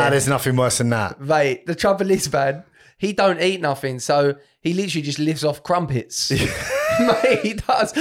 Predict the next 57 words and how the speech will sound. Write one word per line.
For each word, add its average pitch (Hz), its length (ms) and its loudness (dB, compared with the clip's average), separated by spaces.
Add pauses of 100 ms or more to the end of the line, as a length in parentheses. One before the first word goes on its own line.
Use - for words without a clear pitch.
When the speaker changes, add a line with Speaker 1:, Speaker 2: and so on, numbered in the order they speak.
(240)
Speaker 2:
Whenever 262 280 6
I 277 80 4
see 269 200 2
the 254 120 2
geezer, 277 300 4
Speaker 1:
Yeah, - 40 6
but 175 80 4
you're 175 100 2
not 175 120 4
allowed 160 200 4
butter. 131 380 2
Speaker 2:
I'm 226 60 2
like, 247 120 2
"What 254 60 0
are - 40 0
you 285 40 4
having 269 320 0 (100)
dinner 247 180 0
for, 170 180 2
mate?" 214 320 0
"Yeah, 226 160 2
but 220 160 -2
just 196 160 -4
dry 175 260 2
crumpets." 156 580 -2
Speaker 1:
<laughs> - 0 -
Speaker 2:
"Just - 520 -2
having 139 180 0
a 147 60 0
crumpet, 165 440 0
mate." 180 220 0 (400)
"All 196 160 2
right." 196 220 4 (580)
<laughs> - 80 -12 (420)
Just, - 680 -6 (1200)
he's, 208 320 0
Speaker 1:
No, 185 240 2
it's 147 140 2
Speaker 2:
he - 80 4
Speaker 1:
no - 120 6
Speaker 2:
eats 285 120 6
Speaker 1:
good. 175 220 6
Speaker 2:
purely 269 340 4
crumpets 220 760 0
for - 140 0
a 190 40 2
bit 180 160 2
of 180 60 0
crumpet. 135 480 0
Speaker 1:
Yeah, 131 200 4
exactly. 117 540 2
Speaker 2:
You 185 60 2
know 208 100 2
what 208 180 0
I 208 100 4
mean? 139 100 2
Speaker 1:
Ah. 123 320 0